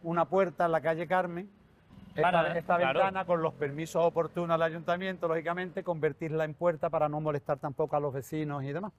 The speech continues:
Speaker 2: Claro, claro, aquí tenéis, pues, claro, todas las realizaciones de hermandades, limpiar
Speaker 1: Claro,
Speaker 2: la platería,
Speaker 1: claro.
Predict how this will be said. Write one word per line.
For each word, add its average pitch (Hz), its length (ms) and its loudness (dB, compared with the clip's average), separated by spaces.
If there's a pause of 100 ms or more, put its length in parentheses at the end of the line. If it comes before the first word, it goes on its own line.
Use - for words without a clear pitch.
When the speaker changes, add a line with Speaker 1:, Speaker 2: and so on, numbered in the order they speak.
(160)
Speaker 2:
Claro, 131 320 2
claro, 139 260 2
aquí 123 220 2
tenéis, 123 260 -2
pues, 120 160 -6
claro, 117 300 -2
todas 117 240 2
las 113 80 -2
realizaciones 123 480 -2
de 127 80 6
hermandades, 127 640 2
limpiar 131 220 -4
Speaker 1:
Claro, 131 160 -2
Speaker 2:
la 131 100 2
platería, 131 720 -2
Speaker 1:
claro. - 140 -20